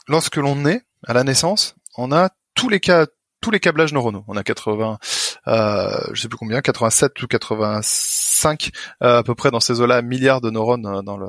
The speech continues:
dans le cerveau. Pas tous d'accord en fonction des chiffres. Euh, avec entre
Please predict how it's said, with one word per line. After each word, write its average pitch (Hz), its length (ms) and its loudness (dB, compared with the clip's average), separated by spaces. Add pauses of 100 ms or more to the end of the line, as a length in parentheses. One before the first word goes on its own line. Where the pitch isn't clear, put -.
(140)
dans 101 80 -10
le 101 60 -8
cerveau. 113 380 0 (280)
Pas 98 80 -10 (100)
tous - 160 -16
d'accord - 320 -10
en - 20 -18
fonction - 280 -20
des - 80 -12
chiffres. - 260 -10 (440)
Euh, 117 600 4 (200)
avec 143 480 0 (680)
entre 139 560 2